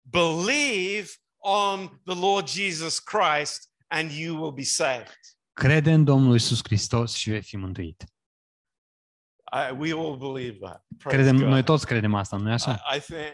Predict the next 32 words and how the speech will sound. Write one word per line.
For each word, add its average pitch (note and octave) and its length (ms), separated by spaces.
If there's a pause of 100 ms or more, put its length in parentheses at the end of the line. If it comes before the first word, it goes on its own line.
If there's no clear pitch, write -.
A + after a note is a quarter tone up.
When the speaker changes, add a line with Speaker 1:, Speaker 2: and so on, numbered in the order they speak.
Speaker 1:
we, D3 240
all G3 340 (100)
of F3 40
us F3 160
are E3 80 (100)
clear E3 260
about A#2 380
that. F#2+ 160 (220)
Speaker 2:
Noi A#2+ 180
toți, C#3 360
uh, B2 360 (240)
înțelegem A#2 840 (320)
bine A2+ 320
ce G2+ 360 (220)
Speaker 1:
The A#2 100
simple G#3+ 840
gospel E3+ 560
of A#2+ 120
Jesus A#2 460
Christ. - 720
Speaker 2:
Evanghelia A#2+ 600
simplă A2+ 400
a G#2 40
Domnului G#2 340
Iisus - 280
Hristos. - 680
Speaker 1:
But A#3+ 580 (500)
it's - 200
like, E3 520 (180)
here C#4 300 (120)
comes G3 440
along E3 640